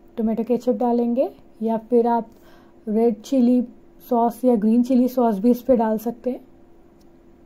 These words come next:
अगर बहुत ज़्यादा spicy आपको पसंद है तो। वो हम अच्छे से लगा देंगे सॉस। और उसके बाद हम यहाँ पे पिज़्ज़ा वाला जो stuffing था ना, पिज़्ज़ा सॉस वाला जो stuffing था, वो इसके ऊपर डालेंगे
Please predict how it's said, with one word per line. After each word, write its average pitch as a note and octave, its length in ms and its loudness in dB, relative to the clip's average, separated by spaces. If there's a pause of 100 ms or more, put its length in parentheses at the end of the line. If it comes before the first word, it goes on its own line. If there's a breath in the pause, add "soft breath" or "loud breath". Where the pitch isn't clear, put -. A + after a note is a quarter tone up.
(680)
अगर G#3 200 -2
बहुत G3 300 -4
ज़्यादा A3+ 280 0
spicy A3+ 500 -4
आपको A#3 240 -4
पसंद A#3 420 -4
है A#3 80 -4
तो। D4+ 180 -8 (1500)
वो A#3 100 0
हम A#3+ 140 2
अच्छे B3 240 -2
से C4+ 140 0
लगा G#3+ 300 0
देंगे D4 240 0
सॉस। D#4+ 340 0
और C4+ 100 4
उसके C4 220 -2
बाद A#3+ 260 0
हम C4+ 140 0
यहाँ B3+ 180 0
पे C#4 160 -4
पिज़्ज़ा A#3+ 440 0
वाला C4+ 220 2
जो C4+ 140 0
stuffing B3 480 -2
था A#3+ 160 -4
ना, B3 100 -2
पिज़्ज़ा A#3 360 -2
सॉस A#3 380 -4
वाला A#3+ 200 0
जो A3+ 140 0
stuffing G#3 440 -6
था, A#3+ 200 -6 (480 loud breath)
वो G#3+ 160 2
इसके B3+ 320 0
ऊपर A#3 220 0
डालेंगे G#3+ 480 -2